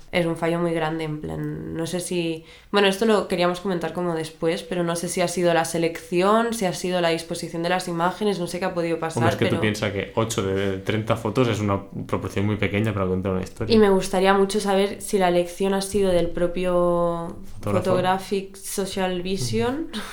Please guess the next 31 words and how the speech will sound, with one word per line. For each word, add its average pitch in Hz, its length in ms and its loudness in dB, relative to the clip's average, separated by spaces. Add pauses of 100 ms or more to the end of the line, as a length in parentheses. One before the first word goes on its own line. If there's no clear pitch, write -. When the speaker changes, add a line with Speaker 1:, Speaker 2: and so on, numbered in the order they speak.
(160)
Speaker 1:
<laughs> - 400 -4
que 190 100 2
son 190 160 2
los 185 140 0
organizadores, 185 920 0 (380)
o 196 200 4
del 214 260 4
propio 180 280 0
fotógrafo. 180 680 0 (120)
O - 40 -18
sea, 160 240 -6
eso 160 180 -6
es... - 320 -12 (220)
estaría 170 320 -2
muy 180 160 -2
chulo 180 240 -4
de 165 80 0
saberlo, 165 420 -4 (260)
porque 185 200 2
son 202 200 2
curiosas 185 460 -2
las 156 360 -8
elecciones. 160 680 0 (500)
Speaker 2:
Sí, - 240 0
y 113 40 2
luego 113 200 8
lo, 101 840 8
lo 107 120 -2
que 107 80 2
tú 107 140 -2
siempre 98 640 2